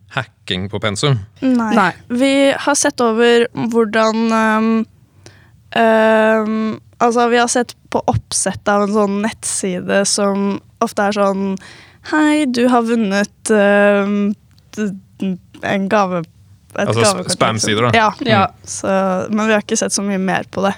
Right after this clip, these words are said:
Speaker 1: Ok. Eh, hvis jeg leser S N L-definisjonen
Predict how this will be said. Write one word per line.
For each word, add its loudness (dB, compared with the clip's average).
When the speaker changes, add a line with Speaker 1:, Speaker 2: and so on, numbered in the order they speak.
Speaker 1:
Ok. -6
Eh, 2
hvis -2
jeg 2
leser 0
S -2
N 2
L-definisjonen 0